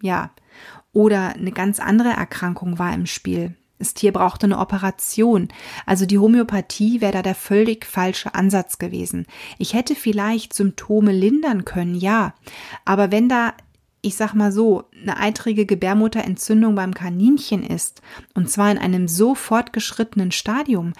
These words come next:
da kann ich mit meinen Globulis mit Sicherheit ein bisschen was bewirken. Aber als Sonja Tschöpe und als Kaninchenkenner muss ich sagen, sorry,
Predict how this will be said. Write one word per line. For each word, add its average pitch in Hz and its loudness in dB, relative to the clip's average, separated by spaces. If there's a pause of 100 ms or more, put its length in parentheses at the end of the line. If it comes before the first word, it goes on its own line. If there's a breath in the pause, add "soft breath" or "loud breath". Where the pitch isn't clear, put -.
(280 loud breath)
da 190 -2
kann 214 2
ich 226 -4
mit 196 -2
meinen 190 0
Globulis 220 4
mit 190 0
Sicherheit 202 0
ein 180 -2
bisschen 208 0
was 185 -4
bewirken. 185 -2 (480 loud breath)
Aber 190 2 (240)
als 185 0
Sonja 185 0
Tschöpe 233 -2
und 175 -4
als 170 -6
Kaninchenkenner 196 2
muss 196 2
ich 180 -8
sagen, 196 0
sorry, 208 0